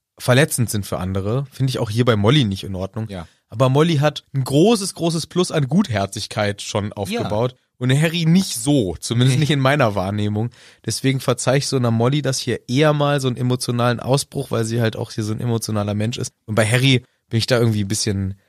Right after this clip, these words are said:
Speaker 2: Kritischer.
Speaker 1: weniger gütig.
Speaker 2: Hm.
Speaker 1: Ähm, also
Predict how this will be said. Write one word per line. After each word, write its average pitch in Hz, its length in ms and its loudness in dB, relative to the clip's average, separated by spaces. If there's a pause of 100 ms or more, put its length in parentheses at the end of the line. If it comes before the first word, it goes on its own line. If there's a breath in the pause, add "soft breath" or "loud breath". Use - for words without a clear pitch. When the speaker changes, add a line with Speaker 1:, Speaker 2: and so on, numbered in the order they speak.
Speaker 2:
Kritischer. - 100 -6 (160)
Speaker 1:
weniger 101 320 2 (160)
gütig. 131 600 2 (120)
Speaker 2:
Hm. 82 360 -6
Speaker 1:
Ähm, 92 360 -2 (280)
also 87 340 -2